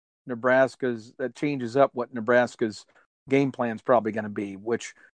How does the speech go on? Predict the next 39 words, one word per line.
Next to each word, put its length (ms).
you 80
know, 120
if 200
he 260
was 160
playing, 460
they 120
would 140
have 60
had 120
to 60
been, 340
uh, 240
a 60
little 180
bit 140
more 180
concerned 440
about 300
the 60
passing 420
game. 300
I 80
would 160
say 180
now 280
they 160
probably 360
have, 300
especially 520
as 100
good 140
as 100
our 120
defensive 400
secondary 400
played 360
against 360
Purdue, 480